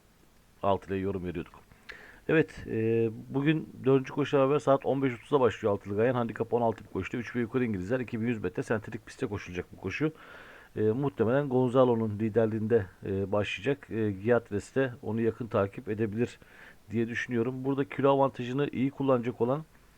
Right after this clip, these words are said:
e, ama neden Adem Aslan'ın bildiğini bir türlü anlayamadım. Shevchenko var. Çünkü Gökhan Kocakaya da İstanbul'da. E, bugün at biniyor ve burada da başka ata binmiyor. Neden Gök Kocakaya binmedi bugün bu ata? E,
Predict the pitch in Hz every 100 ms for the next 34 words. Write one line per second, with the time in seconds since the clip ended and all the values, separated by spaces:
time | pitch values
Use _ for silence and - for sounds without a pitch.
0 | - - - 98 104 104 101 135 135 135
1 | 165 127 117 117 107 113 113 107 101 107
2 | 107 107 123 127 131 139 123 110 127 120
3 | 143 120 104 92 120 113 113 131 127 123
4 | 131 156 139 104 - 104 92 104 151 -
5 | 104 104 104 117 123 117 131 139 107 107
6 | 113 120 123 117 - 127 - 117 139 123
7 | 127 151 - - - _ _ 98 113 143
8 | 131 - 107 107 113 104 95 98 95 95
9 | - 104 107 107 147 50